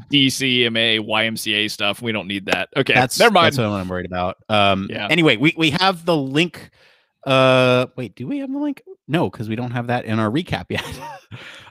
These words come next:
Speaker 2: Uh, you know what? We should just post that link in the chat. Can you just post the link in the chat for
Speaker 1: Yep.
Speaker 2: everyone, Blake?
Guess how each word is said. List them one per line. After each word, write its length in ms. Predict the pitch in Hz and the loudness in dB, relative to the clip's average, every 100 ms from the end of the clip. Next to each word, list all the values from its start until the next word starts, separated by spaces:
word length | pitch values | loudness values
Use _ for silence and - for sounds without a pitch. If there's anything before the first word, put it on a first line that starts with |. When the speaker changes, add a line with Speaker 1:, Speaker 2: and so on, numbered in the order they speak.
| - | 0
Speaker 2:
Uh, 360 | 123 123 120 123 | 4 6 4 2
you 100 | 147 | 0
know 60 | 269 | -2
what? 120 | 202 | -2
We 40 | 208 | -4
should 140 | 240 | -6
just 160 | 156 - | -10 -4
post 200 | 135 - | -4 -4
that 160 | 110 | -4
link 180 | 117 113 | -4 -4
in 80 | 107 | -6
the 80 | 92 | -6
chat. 340 | - 104 - | -6 -8 -6
Can 120 | - | -4
you 80 | 220 | -4
just 160 | 254 - | -6 -4
post 180 | 185 185 | -4 -2
the 60 | |
link 200 | 131 143 | -2 0
in 60 | 135 | -2
the 80 | 107 | -2
chat 260 | 110 110 | -2 -2
for 100 | - | 0
Speaker 1:
Yep. 60 | 117 | 0
Speaker 2:
everyone, 220 | 120 117 | 0 -2
Blake? 320 | 117 117 120 | 2 0 0